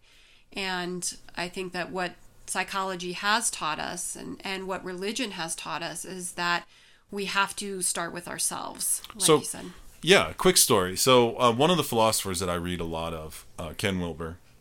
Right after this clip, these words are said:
Speaker 2: who was, uh, founder of the, the transpersonalist movement, huge philosopher in transpersonal psychology. He is, uh, fond of saying, or at least he used to be, that, um, when somebody would,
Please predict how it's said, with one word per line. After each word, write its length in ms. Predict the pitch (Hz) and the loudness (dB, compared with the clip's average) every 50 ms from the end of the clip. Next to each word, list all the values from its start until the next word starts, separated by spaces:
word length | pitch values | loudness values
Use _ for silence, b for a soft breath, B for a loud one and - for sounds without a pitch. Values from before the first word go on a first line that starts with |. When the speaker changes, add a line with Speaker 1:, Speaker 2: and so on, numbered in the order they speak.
| _ - - | _ -18 -12
Speaker 2:
who 100 | 95 92 | -8 -8
was, 280 | 87 90 87 85 82 85 | -6 -6 -6 -6 -6 -6
uh, 300 | 80 78 78 78 80 85 | -6 -8 -8 -8 -10 -10
founder 560 | 82 - 107 104 101 101 95 92 90 90 87 | -4 0 2 2 2 4 2 2 2 2 2
of 140 | 87 87 80 | 0 0 -2
the, 220 | 82 82 82 85 78 80 | -2 -4 -4 -6 -6 -8
the 120 | 87 85 | -8 -6
transpersonalist 960 | - - 101 92 87 - - 98 92 85 - - 85 82 82 80 - - - | -4 -2 0 0 0 0 -2 -2 -2 -2 -4 -4 -6 -6 -6 -8 -8 -8 -6
movement, 520 | 87 85 82 78 78 78 78 76 76 - | -6 -6 -6 -6 -8 -10 -12 -12 -12 -8
huge 540 | - - 110 101 92 82 - - - - - - | -4 -2 0 0 0 -2 -4 -6 -6 -8 -12 -12
philosopher 680 | - - 90 82 82 82 - - - - - 78 71 73 | -10 -10 -8 -8 -8 -8 -8 -6 -6 -6 -6 -8 -10 -12
in 140 | 80 85 82 | -10 -10 -10
transpersonal 640 | - - 80 76 - - 85 82 - - 78 73 - | -8 -8 -6 -8 -8 -8 -6 -6 -6 -6 -4 -6 -8
psychology. 720 | - 82 73 71 - 85 80 82 82 78 78 80 78 b b b b b b b b b b b b b | -8 -8 -10 -12 -10 -10 -8 -8 -8 -10 -10 -12 -14 b b b b b b b b b b b b b
He 320 | - - 143 156 180 190 | -8 -4 0 2 4 6
is, 200 | 180 147 120 117 | 6 6 6 6
uh, 240 | 113 104 92 87 85 | 6 4 4 4 2
fond 380 | 87 - 117 117 113 113 117 110 | 0 2 4 6 6 6 4 4
of 100 | 95 - | 2 2
saying, 260 | - 104 92 90 90 | 2 2 2 0 0
or 60 | 92 | 0
at 80 | 95 98 | 0 2
least 180 | 107 - - | 4 4 4
he 60 | 98 92 | 4 2
used 260 | 92 101 101 - - | 2 2 0 0 -2
to 60 | 95 | -4
be, 300 | 85 85 82 82 82 85 85 | -6 -8 -8 -10 -10 -10 -6
that, 380 | 87 90 87 85 85 85 - - | -4 -4 -4 -4 -6 -8 -8 -8
um, 360 | 87 85 82 80 80 80 76 - - - - - _ - - - - | -6 -6 -6 -6 -8 -10 -14 -16 -20 -20 -20 -20 _ -20 -20 -10 -6
when 260 | 101 98 95 95 95 | -2 -2 0 0 0
somebody 360 | - - - 139 131 127 120 | 2 4 4 6 6 6 6
would, 500 | 110 107 107 101 98 95 92 87 80 - | 6 6 6 4 4 4 2 -2 -4 -8